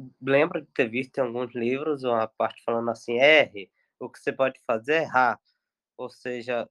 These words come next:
ah, pelo que eu tô entendendo, eu vou pensar a experiência, vou tentar uma nova, uma nova estratégia, e aí eu vou errando, e aí eu vou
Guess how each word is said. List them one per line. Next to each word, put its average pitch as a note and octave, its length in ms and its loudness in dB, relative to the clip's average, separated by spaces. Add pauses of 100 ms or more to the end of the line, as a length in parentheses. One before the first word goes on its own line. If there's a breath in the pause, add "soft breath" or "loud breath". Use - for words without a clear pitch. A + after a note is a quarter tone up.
(100)
ah, A2 200 -8 (100)
pelo D3+ 220 -6
que - 80 -10
eu C3+ 40 -8
tô - 120 -10
entendendo, B2+ 540 -6
eu C3+ 80 -8
vou A#2 180 -6
pensar C3+ 460 -4
a D#3 60 -2
experiência, A#2 1080 -8
vou A#2 240 -12
tentar B2+ 520 -2
uma D#3 240 -4
nova, B2+ 680 -6 (420)
uma A2 100 -6
nova G#2+ 300 -10
estratégia, A2+ 920 -8 (140)
e A#2+ 100 -6
aí A2+ 100 -2
eu A#2+ 120 -4
vou C3 140 0
errando, C3+ 540 0
e C3 100 -4
aí A2+ 120 -2
eu A2+ 140 -4
vou G#2 320 -12